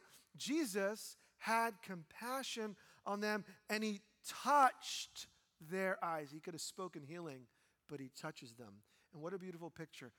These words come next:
God himself, in our suffering, comes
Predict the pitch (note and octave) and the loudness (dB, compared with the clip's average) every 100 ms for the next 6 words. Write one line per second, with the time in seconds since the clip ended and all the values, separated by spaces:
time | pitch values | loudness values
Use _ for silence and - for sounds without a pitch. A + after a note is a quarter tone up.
0 | _ _ D3 E3+ G3 F#3+ E3+ - E3 B2+ | _ _ -6 -2 -2 -6 -8 -6 -6 -6
1 | - - _ _ _ _ _ _ F3+ F3+ | -10 -20 _ _ _ _ _ _ -6 -2
2 | F3 F3 - D#3 - C3+ B2+ B2+ _ _ | -4 -4 -6 -8 -8 -14 -14 -18 _ _
3 | _ _ _ - F3+ D#3+ C3+ B2+ | _ _ _ -8 -4 -4 -6 -14